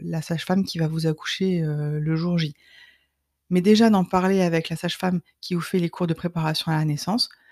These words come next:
ça vous permet, comme dit, de mettre des mots, de, d'expliquer un petit peu ce que vous souhaitez, est-ce que c'est possible ou pas. La sage-femme qui...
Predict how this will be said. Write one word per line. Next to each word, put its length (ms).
ça 120
vous 120
permet, 360
comme 180
dit, 140
de 80
mettre 340
des 180
mots, 440
de, 340
d'expliquer 540
un 120
petit 120
peu 120
ce 80
que 100
vous 140
souhaitez, 320
est-ce 100
que 80
c'est 160
possible 420
ou 80
pas. 300
La 100
sage-femme 400
qui... 400